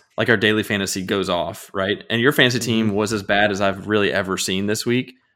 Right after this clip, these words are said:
Speaker 1: but your da-,
Speaker 2: Oh
Speaker 1: your
Speaker 2: my
Speaker 1: d-,
Speaker 2: gosh.
Speaker 1: D F S on DraftKings went absolutely ballistic. And so it's like,
Speaker 2: It
Speaker 1: you know
Speaker 2: went
Speaker 1: what? I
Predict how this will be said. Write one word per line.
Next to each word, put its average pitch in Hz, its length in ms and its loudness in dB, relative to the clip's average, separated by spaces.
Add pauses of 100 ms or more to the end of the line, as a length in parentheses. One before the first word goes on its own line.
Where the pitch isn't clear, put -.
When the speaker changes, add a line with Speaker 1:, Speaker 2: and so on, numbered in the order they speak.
Speaker 1:
but 123 140 4
your 123 140 6
da-, 127 260 4
Speaker 2:
Oh - 40 8
Speaker 1:
your 160 180 6
Speaker 2:
my - 60 2
Speaker 1:
d-, - 100 2
Speaker 2:
gosh. 87 160 2
Speaker 1:
D 147 100 10
F 156 160 6
S 147 200 8
on 117 100 4
DraftKings 160 720 4 (460)
went 135 220 4 (240)
absolutely 143 540 4
ballistic. 135 800 0 (140)
And 113 120 -2
so 127 120 2
it's 120 120 -2
like, 113 160 6
Speaker 2:
It 147 80 6
Speaker 1:
you 139 60 4
know 151 60 8
Speaker 2:
went 143 100 8
Speaker 1:
what? 160 140 6
I 101 40 4